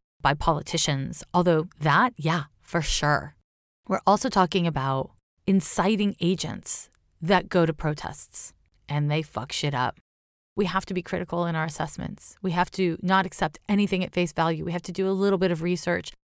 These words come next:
So this fucking lunar eclipse, this lunar eclipse is confrontational because of Mars. Mars is the planet of war and conflict and aggression. And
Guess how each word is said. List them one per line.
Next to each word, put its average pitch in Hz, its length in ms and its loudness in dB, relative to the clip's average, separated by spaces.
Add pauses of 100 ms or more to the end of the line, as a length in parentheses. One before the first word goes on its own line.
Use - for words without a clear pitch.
(460)
So - 140 4
this 240 140 2
fucking 240 280 6
lunar 202 220 2
eclipse, - 420 -2 (360)
this 190 140 -2
lunar 208 240 6
eclipse 202 540 4 (140)
is - 140 0
confrontational 214 880 0 (100)
because 170 280 -4
of 160 100 -4
Mars. 160 360 -2
Mars 151 240 -2
is 160 100 -8
the - 80 -10
planet 156 420 -2
of 143 280 -2
war 190 380 2
and 143 300 -4
conflict 185 580 2
and 147 360 -2 (400)
aggression. 202 680 2 (560)
And 190 320 6